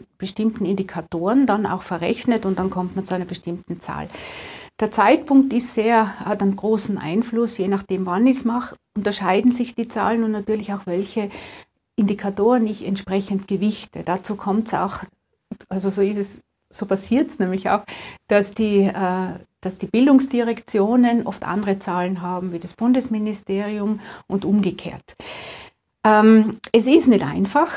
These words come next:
Äh, wir haben uns an, und wir müssen grundsätzlich auch auf diese Zahlen, die von diesen beiden, äh, vom Ministerium oder von der Bildungsdirektion auch veröffentlicht werden, auch zurückgreifen.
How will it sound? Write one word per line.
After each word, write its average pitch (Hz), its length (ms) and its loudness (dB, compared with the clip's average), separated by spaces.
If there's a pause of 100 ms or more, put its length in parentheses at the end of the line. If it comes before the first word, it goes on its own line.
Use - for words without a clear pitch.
(140)
Äh, 214 300 -2
wir 240 240 4
haben 240 200 4
uns 226 260 2
an, 202 420 0
und 190 180 -2
wir 247 200 4
müssen 247 580 6
grundsätzlich 220 800 2
auch 190 140 -4
auf 196 140 -8
diese 196 360 -2 (120)
Zahlen, 202 580 0
die 196 420 -2
von 220 360 2
diesen 202 280 -2
beiden, 185 360 -2 (380)
äh, 185 240 -4
vom 190 160 -6
Ministerium 196 580 2
oder 185 180 -4
von 190 100 -10
der 185 80 -10
Bildungsdirektion 196 760 -4
auch 175 120 -10
veröffentlicht 196 600 -8
werden, 180 280 -4
auch 185 140 -8
zurückgreifen. 262 1000 -4